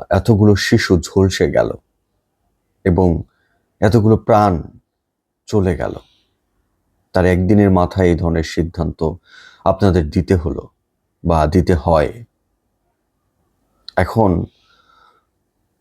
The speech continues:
আমি অনেক সময় ভাষা হারিয়ে ফেলি যে আসলে আমরা কি বাংলাদেশ চেয়েছিলাম বা কি বাংলাদেশ চেয়েছি বা কি বাংলাদেশে ছিলাম,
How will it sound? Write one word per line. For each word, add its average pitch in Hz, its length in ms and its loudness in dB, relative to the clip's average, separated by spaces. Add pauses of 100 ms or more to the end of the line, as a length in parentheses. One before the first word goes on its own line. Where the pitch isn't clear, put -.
(120)
আমি 127 200 6
অনেক 147 180 4
সময় 151 240 2 (220)
ভাষা 110 340 -4
হারিয়ে 87 320 -2
ফেলি 71 240 -8 (480)
যে 92 160 4
আসলে 90 340 2 (300)
আমরা 90 360 0
কি 95 180 0
বাংলাদেশ 95 540 2
চেয়েছিলাম 95 580 0
বা 82 100 -2
কি 95 160 -4
বাংলাদেশ 87 540 0
চেয়েছি 92 400 -2 (760)
বা 101 120 0
কি 120 180 2
বাংলাদেশে 110 520 2 (100)
ছিলাম, 95 280 -2